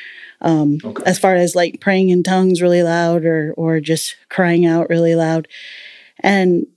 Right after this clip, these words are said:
Speaker 1: so I always kind of felt awkward
Speaker 2: Mm.
Speaker 1: because I was, I was feeling the prayer,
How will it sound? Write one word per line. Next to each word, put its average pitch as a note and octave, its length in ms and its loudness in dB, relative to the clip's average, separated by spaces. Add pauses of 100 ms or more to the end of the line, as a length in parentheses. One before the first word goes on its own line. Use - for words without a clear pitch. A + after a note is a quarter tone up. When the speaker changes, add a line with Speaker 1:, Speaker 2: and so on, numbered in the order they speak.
Speaker 1:
so G#3+ 160 2
I G#3+ 100 4
always G#3+ 220 4
kind G#3+ 160 0
of F#3 80 0
felt - 320 -2
awkward F#3+ 560 0 (300)
Speaker 2:
Mm. A2+ 340 0
Speaker 1:
because G3+ 560 2 (680)
I A#3 140 4
was, G#3+ 360 2 (100)
I G3+ 100 2
was G3+ 200 0
feeling C#4 400 2
the G3 60 0
prayer, G3 520 0